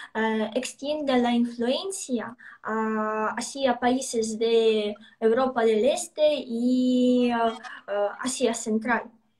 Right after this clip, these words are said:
Sobre eso ya hemos escuchado muchas, muchas veces. Ah, Ucrania está en el centro contra Rusia y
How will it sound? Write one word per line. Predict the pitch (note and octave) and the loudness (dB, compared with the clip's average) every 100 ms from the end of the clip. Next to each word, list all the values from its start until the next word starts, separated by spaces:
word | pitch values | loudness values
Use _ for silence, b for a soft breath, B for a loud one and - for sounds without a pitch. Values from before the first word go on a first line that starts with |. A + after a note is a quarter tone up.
| _ _ _ _ _ _ _ _ _ - | _ _ _ _ _ _ _ _ _ -16
Sobre | - C#4+ B3 B3+ C#4+ | 0 2 4 2 0
eso | G#4+ - - | -2 -6 -10
ya | B3+ C4 E4+ E4 | -4 0 0 0
hemos | C#4+ D4+ C4+ | -4 -6 -10
escuchado | - B3+ D4 D4 B3+ | -8 -6 0 0 0
muchas, | A#3 B3 D4+ - - - | 4 4 4 -4 -12 -6
muchas | A#3 B3 B3 - | -4 -4 -8 -12
veces. | - - - - - B B B B B B B B B B _ - | -12 -14 -18 -20 -20 B B B B B B B B B B _ 2
Ah, | B3 C4+ C4+ C4+ C4 _ _ _ _ _ _ _ _ _ _ _ _ _ _ - | 6 8 6 0 -10 _ _ _ _ _ _ _ _ _ _ _ _ _ _ -12
Ucrania | B3+ - D#4 E4+ C5+ A#4+ C4+ A#3+ B3 | -10 -6 0 0 0 -2 -2 -2 -2
está | C4 - - D#4+ F4 F#4+ D#4+ - - _ _ _ _ | -6 -6 -8 -2 2 4 2 -2 -10 _ _ _ _
en | - D4+ | -4 -2
el | D4+ | -4
centro | - D#4+ B3+ A#3 - _ _ | -8 -4 -4 -4 -8 _ _
contra | - B3+ B3 A#3 A3 B B B _ _ _ _ - | -6 -4 -2 -4 -8 B B B _ _ _ _ 2
Rusia | B3+ C#4 B3+ - D#4 D4+ F4 - - _ | 2 4 0 -2 -6 -2 -2 -2 -8 _
y | - F4 | -10 -8